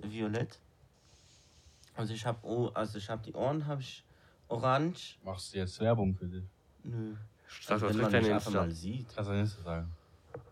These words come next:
Speaker 2: Sag
Speaker 1: mein
Speaker 2: mal
Speaker 1: Insta,
Speaker 2: deine.
Speaker 1: mein Insta ist pap unterstrich team.
Speaker 3: Ist okay,
Speaker 2: So,
Speaker 3: wir
Speaker 2: so, so
Speaker 3: verlinken
Speaker 2: eine
Speaker 3: dich.
Speaker 2: Frage. Komm, komm, Frage. Wie bist du auf den Namen gekommen?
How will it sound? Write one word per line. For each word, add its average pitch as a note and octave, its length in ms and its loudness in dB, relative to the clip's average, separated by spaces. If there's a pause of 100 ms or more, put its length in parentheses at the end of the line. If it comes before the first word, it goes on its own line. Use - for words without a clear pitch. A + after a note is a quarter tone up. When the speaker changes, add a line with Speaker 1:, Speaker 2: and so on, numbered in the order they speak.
(120)
Speaker 2:
Sag - 100 -8
Speaker 1:
mein G2+ 120 0
Speaker 2:
mal F#2+ 100 2
Speaker 1:
Insta, F#2 260 2
Speaker 2:
deine. - 140 -6 (280)
Speaker 1:
mein A2 160 -2
Insta C3 320 -2
ist A#2 220 -4 (360)
pap A2+ 380 -2
unterstrich G2+ 800 -6 (200)
team. C3 540 -2 (420)
Speaker 3:
Ist B2 220 6
okay, A#2+ 260 6
Speaker 2:
So, A2+ 80 8
Speaker 3:
wir A2+ 80 8
Speaker 2:
so, A2 60 4
so - 20 6
Speaker 3:
verlinken A2+ 340 8
Speaker 2:
eine D3+ 80 6
Speaker 3:
dich. G3+ 100 6
Speaker 2:
Frage. C#3 280 10
Komm, F#3+ 220 2
komm, - 160 6
Frage. G2+ 440 2
Wie B3 80 2
bist A#3+ 180 2
du C#3+ 40 8
auf A2 80 6
den G2+ 100 0
Namen E2+ 220 4
gekommen? D#2+ 340 -6